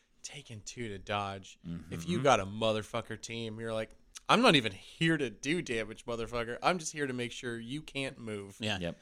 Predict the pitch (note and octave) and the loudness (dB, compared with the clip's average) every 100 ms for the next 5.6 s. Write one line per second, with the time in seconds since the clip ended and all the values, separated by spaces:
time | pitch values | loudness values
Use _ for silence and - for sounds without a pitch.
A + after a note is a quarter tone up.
0 | - A#2 - A2 G#2 G2+ F#2 - - C3 | 2 4 4 0 -2 -2 -6 -8 6 12
1 | D#3+ B2+ B2 B2+ C3 D3 - D3+ - A2 | 12 10 8 8 10 8 4 -2 4 6
2 | G#2 E2+ F#2+ F2+ F#2+ F2+ - F2+ E2+ F2 | 6 4 0 2 0 -2 2 2 2 -2
3 | E2 D#2+ F2 F2 F#2+ G2 G#2+ G2 F#2 F2 | -4 -4 -4 -4 -2 0 -2 -2 -2 -2
4 | - F2 E2 - F#2 - - D#2 - C2+ | -2 -6 -6 -4 -4 -4 -8 -12 -10 -10
5 | C2+ A1+ - - - | -10 -14 -18 -18 -18